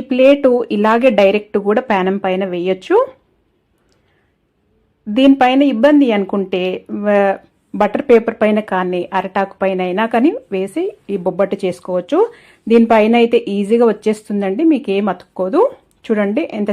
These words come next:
చక్కగా ఈజీగా వచ్చేసిందో. ఇప్పుడు స్టవ్ పైన మళ్ళీ సేమ్ అలాగే కాల్చుకోవాలి, నెయ్యి, నెయ్యి వేసుకొని కాల్చుకుంటుండాలి. అన్ని బొబ్బట్లు కూడా ఇలాగే చేసుకోవాలండి. ఈ విధంగా ఒకసారి ట్రై చేయండి, చాలా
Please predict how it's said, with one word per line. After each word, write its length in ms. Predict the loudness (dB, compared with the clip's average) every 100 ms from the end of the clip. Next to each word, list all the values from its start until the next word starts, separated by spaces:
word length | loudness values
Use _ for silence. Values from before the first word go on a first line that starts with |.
| -6
చక్కగా 300 | -6 -4 -4 -4
ఈజీగా 220 | -4 -6
వచ్చేసిందో. 520 | -6 -10 -8 -4 -2 -2 -6 _ _ _ _ _ _ _ -4
ఇప్పుడు 260 | 0 2 4 2
స్టవ్ 220 | 2 2 4
పైన 180 | 2 2 2
మళ్ళీ 240 | 2 0 -2 -10 -8 0
సేమ్ 220 | 2 2 0
అలాగే 300 | 0 0 0
కాల్చుకోవాలి, 720 | 0 -2 -4 -4 -2 -2 0 -2 -2 _ -6
నెయ్యి, 220 | -2 -2 -4 _ _ _
నెయ్యి 200 | -2 0 0
వేసుకొని 360 | -2 -4 -2 -2 0
కాల్చుకుంటుండాలి. 800 | -4 -4 -10 -8 -8 -6 -6 -6 -6
అన్ని 200 | -4 -4 -4
బొబ్బట్లు 360 | -4 -4 -6 -10
కూడా 160 | -6 -6 -4
ఇలాగే 300 | -6 -6 -8 -8
చేసుకోవాలండి. 720 | -12 -14 -12 -10 -8 -4 -6 -6 _ _ _ _ _ _ _ 0
ఈ 20 | 2
విధంగా 260 | 4 4 4
ఒకసారి 220 | 0 -4
ట్రై 120 | -2 -2 -2
చేయండి, 340 | -2 -2 -2 -2
చాలా 260 | -2 0 0